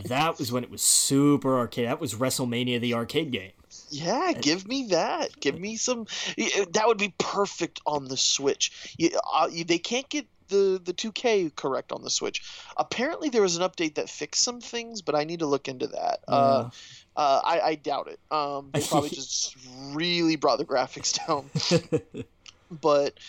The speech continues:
Speaker 2: you know, but that's, that's what they should do. If you can't get it right on the Switch,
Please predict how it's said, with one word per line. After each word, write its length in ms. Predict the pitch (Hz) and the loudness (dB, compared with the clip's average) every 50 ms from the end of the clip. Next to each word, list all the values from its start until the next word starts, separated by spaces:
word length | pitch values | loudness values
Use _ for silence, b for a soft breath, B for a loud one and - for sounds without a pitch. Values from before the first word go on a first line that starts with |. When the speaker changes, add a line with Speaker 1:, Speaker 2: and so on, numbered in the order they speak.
| B B B B B B B B B B B B | B B B B B B B B B B B B
Speaker 2:
you 100 | - 247 | -2 2
know, 160 | 247 262 247 214 | 4 4 2 2
but 280 | 175 - 233 226 - | 0 -2 -2 0 0
that's, 280 | 262 262 269 - - - | 0 -2 0 -2 -4 -4
that's 220 | - 233 233 - - | -4 -8 -6 -6 -6
what 140 | 247 254 | -6 -6
they 140 | - 247 233 | -6 -6 0
should 180 | 208 - 202 180 | 0 0 0 0
do. 140 | 208 214 170 | -2 -4 -4
If 120 | 151 143 | -4 -4
you 60 | 165 | -8
can't 400 | 165 - - 208 202 214 220 - | -8 -8 -6 -4 -4 -6 -6 -6
get 140 | - 185 180 | -6 -4 -4
it 40 | 190 | -4
right 240 | - 143 147 143 147 | -2 0 0 0 0
on 140 | 160 165 | -2 -6
the 60 | 143 139 | -4 -2
Switch, 480 | - - - 139 139 147 - - - | -2 -2 -2 -2 -2 0 0 0 -2